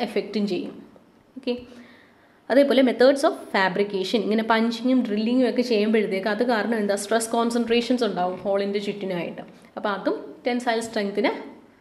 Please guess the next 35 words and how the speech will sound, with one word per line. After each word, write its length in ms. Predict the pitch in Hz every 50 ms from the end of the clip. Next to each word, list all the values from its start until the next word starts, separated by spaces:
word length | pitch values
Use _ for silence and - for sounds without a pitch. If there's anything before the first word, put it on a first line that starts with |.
| _ _ _ _ _ - 202 202
എഫക്റ്റ് 340 | - 196 180 180 - 165 180
ചെയ്യും. 180 | 180 170 170 170 - - - - - -
അപ്പോൾ 160 | 202 196 190 190
strength 360 | - - 202 202 226 247 254 269 254
of 60 | 254 254 233
the 100 | 254 277 277 277 269 220 214
members 360 | 196 202 208 233 262 330 359 - 247
with 100 | 233 - - -
punched 280 | 196 214 247 269 262 - 226
holes 240 | 226 214 208 214 214 220
may 100 | 196 190 196
be 60 | 262 370 370 - - - - - -
ten 140 | 214 214 247 269 269 -
to 60 | 370 349 -
fifteen 380 | 254 240 - - - 277 311 370 415 -
percentage 460 | 240 226 220 226 220 214 220 220 220 220
less 140 | 196 196 202 202
than 120 | 208 208 208 196
members 280 | 190 175 185 190 190 196
with 140 | 190 180 - 180 175 180
drill 200 | 185 190 190 180 175
hole. 160 | 175 190 202 - - - - - -
Okay, 120 | - - 190 -
punch 260 | 190 185 208 220 220 247 247
ചെയ്യുമ്പോഴാണ് 460 | 247 214 208 208 220 214 208 233 - - -
കൂടുതൽ 300 | 208 202 202 208 220 262 320 330 -
stress 260 | - 240 240 - - 208
concentration 560 | 196 190 190 - 196 190 202 202 208 - 226 202
ഉണ്ടാകുന്നത്, 440 | 190 190 185 185 185 190 196 220 277 285 277 226
അതുകൊണ്ട് 300 | 196 190 190 190 196 202 196
തന്നെ 160 | 196 214 294 277 247
tensile 340 | 202 190 185 - 190 185 185 185
strength 380 | - - 190 190 196 202 190 415 - - - - - - _ _ -
കുറയും. 300 | 185 175 - - - 147 - - - - - - - - _ _ _ _ _ _ _ _ - _ _ _ _ - - - - -
Then 120 | 294 359